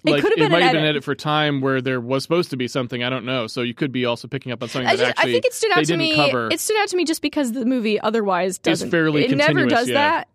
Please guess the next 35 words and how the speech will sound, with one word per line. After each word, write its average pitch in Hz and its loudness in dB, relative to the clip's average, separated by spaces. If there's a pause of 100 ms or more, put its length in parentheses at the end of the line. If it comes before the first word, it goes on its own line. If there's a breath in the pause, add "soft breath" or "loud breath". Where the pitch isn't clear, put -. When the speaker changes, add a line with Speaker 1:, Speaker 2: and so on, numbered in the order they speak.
Speaker 1:
And 247 0
so 214 0
Speaker 2:
Yeah, 113 -2
yeah, 107 -2
yeah. 107 -2
Speaker 1:
having 285 0
that 247 0
jump 220 -2 (380)
of 240 -2
location 240 0 (480 soft breath)
was 220 -2
a 208 0
little 208 0
bit 180 -4 (160)
jarring, 190 -2
I 247 -2
guess, 254 -4
for 285 -6
me. 277 -2 (460 soft breath)
So - 0
there, 330 0
and 339 2
there's 339 0
one 415 0
other 349 0
thing, 269 -2
I 226 0
guess, 233 -2
too, 240 0 (300)
that 262 0
I 285 0
found 294 -2
a 233 2
little 220 0
bit 262 -2